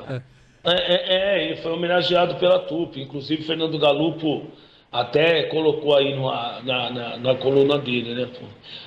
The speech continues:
Então, por isso que se tornou, é, esse nome é mais vibrante, né? Então, como o atual, atual mundo hoje do futebol é violência, a tupi acabou padecendo na má administração, né?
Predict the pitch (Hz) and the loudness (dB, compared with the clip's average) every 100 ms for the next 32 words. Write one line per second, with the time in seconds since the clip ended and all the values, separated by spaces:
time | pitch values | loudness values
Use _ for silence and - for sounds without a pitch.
0 | - 127 131 160 185 175 170 180 - - | -2 0 2 2 2 2 0 0 0 -4
1 | - 196 - 185 160 165 185 175 151 - | -4 -4 0 0 4 4 6 4 2 -2
2 | - - _ - 139 139 139 143 151 151 | -12 -20 _ -4 2 4 4 4 2 0
3 | 147 156 160 156 165 160 180 143 139 131 | 0 0 2 2 2 2 0 2 2 2
4 | - 120 127 - - - - 156 165 160 | -2 -4 -4 -6 -12 -18 -4 0 2 2
5 | 190 185 180 - 170 165 165 151 123 131 | 2 2 0 0 4 4 4 2 -2 -6
6 | - 160 165 139 160 135 139 143 - - | -2 0 0 0 -4 -2 0 0 -2 -2
7 | 147 131 120 143 135 135 123 151 156 - | 0 0 4 4 4 2 2 2 0 -6
8 | 120 139 147 151 147 147 135 151 151 151 | -2 0 2 0 0 -2 2 0 2 -2
9 | 151 143 - 139 127 120 131 135 135 131 | -2 -6 -2 -2 0 -2 0 0 2 -2
10 | 127 123 123 117 127 117 - 117 113 113 | -2 -4 -4 -4 -4 -4 -2 -2 -2 -6